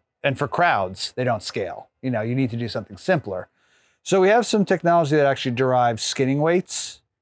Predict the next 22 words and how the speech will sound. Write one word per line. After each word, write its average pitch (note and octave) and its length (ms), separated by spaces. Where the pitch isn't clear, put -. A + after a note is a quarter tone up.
based C3+ 280
on B2+ 100
a A#2+ 60
best A#2+ 300
fit B2 140
approximation A2+ 880
to B2+ 80
the B2+ 100
original C3 300
rig. C#3 200
That's E3 200
actually F#3 240
not C#3 240
using B2 220
machine A#2 300
learning. G#2+ 260
It's - 240
using, A#2 420
uh, B2+ 160
more B2+ 220
of A#2 220
a - 40